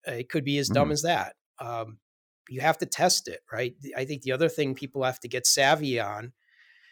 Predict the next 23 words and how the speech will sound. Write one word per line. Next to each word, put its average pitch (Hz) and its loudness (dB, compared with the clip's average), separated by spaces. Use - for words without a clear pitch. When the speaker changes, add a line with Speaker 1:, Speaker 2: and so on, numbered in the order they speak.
Speaker 1:
is 123 -2
that 151 -4
you, 143 -10
you 156 2
don't 190 6
just 170 0
build 170 8
it 151 4
and 139 -4
walk 143 0
away. 123 0
You 139 -6
have 185 0
to 160 -2
build 147 0
it 143 2
and 120 -8
operate 117 -8
it, 101 -12
right? 120 -16
And 143 -6
these 147 -2
Speaker 2:
Yeah. 151 2